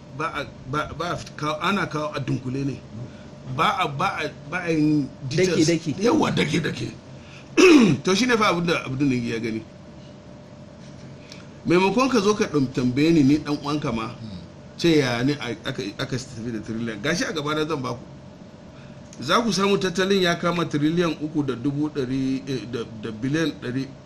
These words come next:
Speaker 1: ɗari uku da ashirin da ɗaya da miliyan arba-, eh, eh, eh, ɗari hudu da sittin da hudu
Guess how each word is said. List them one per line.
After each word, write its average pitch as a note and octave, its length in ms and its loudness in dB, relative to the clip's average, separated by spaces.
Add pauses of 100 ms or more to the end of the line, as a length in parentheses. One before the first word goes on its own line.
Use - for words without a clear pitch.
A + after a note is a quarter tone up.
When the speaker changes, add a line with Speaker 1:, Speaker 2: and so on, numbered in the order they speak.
(100)
Speaker 1:
ɗari C#3 540 0 (180)
uku C#3+ 380 -4
da - 80 -6 (200)
ashirin C3+ 420 -2
da C3 80 -2 (100)
ɗaya C3+ 320 -4 (840)
da A#2+ 140 -2
miliyan C#3 540 2
arba-, A#2 320 -6 (200)
eh, B2+ 60 -8 (360)
eh, A2 80 -10
eh, G#2 260 -14 (180)
ɗari C#3 600 0 (920)
hudu D3+ 260 2
da C#3 140 -2
sittin C#3+ 400 -2
da C3+ 80 -2
hudu C3 340 -4